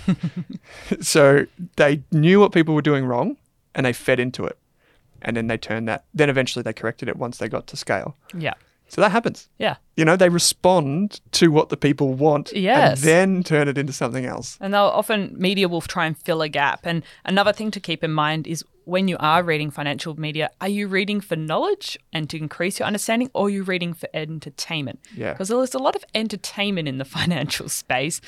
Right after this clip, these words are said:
Speaker 2: There's a lot of stuff that just fills the gap or,
Speaker 1: Mm.
Speaker 2: um,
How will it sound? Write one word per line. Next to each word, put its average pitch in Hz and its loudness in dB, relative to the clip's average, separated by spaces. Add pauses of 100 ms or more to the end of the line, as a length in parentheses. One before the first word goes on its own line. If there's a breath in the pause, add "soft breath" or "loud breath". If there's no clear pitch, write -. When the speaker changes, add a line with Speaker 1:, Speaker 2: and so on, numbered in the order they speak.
(120)
Speaker 2:
There's 196 -4
a 214 2
lot 208 2
of 208 -6
stuff 180 0
that 131 -4
just - -6
fills 160 -2
the 151 -10
gap 135 -2
or, 143 0 (160 loud breath)
Speaker 1:
Mm. 143 -4
Speaker 2:
um, 143 -4